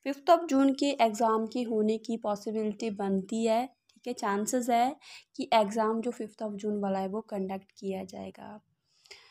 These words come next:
उसके बाद भारविया हांडा का क्वेश्चन है, न्यू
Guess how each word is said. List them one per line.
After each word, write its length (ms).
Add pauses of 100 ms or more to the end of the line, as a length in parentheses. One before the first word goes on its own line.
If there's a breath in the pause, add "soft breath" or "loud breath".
(480 loud breath)
उसके 300
बाद 360
भारविया 600
हांडा 460
का 160
क्वेश्चन 420
है, 160
न्यू 200